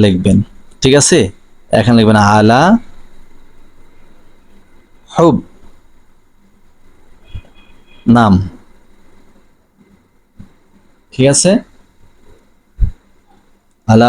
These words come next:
হুব নাম, এবং আপনার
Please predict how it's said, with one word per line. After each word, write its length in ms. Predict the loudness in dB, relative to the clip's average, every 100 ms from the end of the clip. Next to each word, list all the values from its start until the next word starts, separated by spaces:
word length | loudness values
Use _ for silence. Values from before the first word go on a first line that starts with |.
| 2
হুব 160 | 0 -2 -10 _ _ _ _ _ _ _ -2
নাম, 240 | 0 2 -2 -6 _ _ _ _ _ _ _ -2
এবং 260 | 0 2 0 -2 -6 -14 -16 -10 -10 -10 -20 _ _ _ -20 -20 -20 -20 _ -20 _ _ _ -20 -16 -12 -12 -14 _ _ _ -20 -20 -20 _ _ _ -18 -18 _ -4
আপনার 320 | -2 0 0